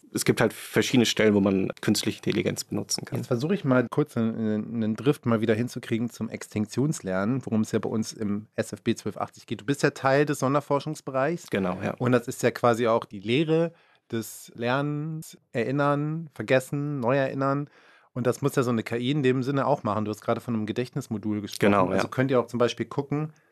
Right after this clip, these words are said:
Speaker 2: eine K I lernt einen Weg, wird so reinforced, weiß, so komme ich an mein Ziel. Dann ändert ihr einen Parameter? Oder im Gedächtnis, äh,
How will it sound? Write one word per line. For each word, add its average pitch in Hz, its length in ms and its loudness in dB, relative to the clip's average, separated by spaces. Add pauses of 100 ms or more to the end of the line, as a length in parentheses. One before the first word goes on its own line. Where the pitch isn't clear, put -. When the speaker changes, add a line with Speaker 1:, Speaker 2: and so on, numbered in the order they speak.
(280)
Speaker 2:
eine 117 160 -2
K 117 160 -4
I 127 140 -4
lernt 120 360 2
einen 113 160 -2
Weg, 107 400 0 (340)
wird 113 180 -4
so 117 120 -2
reinforced, 127 920 2 (100)
weiß, 123 340 4
so 135 280 -6
komme 117 200 -4
ich 107 80 -8
an 110 80 -2
mein 107 180 0
Ziel. 101 460 -4 (240)
Dann 110 160 -2
ändert 127 280 -2
ihr 190 80 -2
einen 175 100 0
Parameter? 180 760 0 (320)
Oder 123 280 6
im 127 120 4
Gedächtnis, 127 340 2
äh, 135 60 -2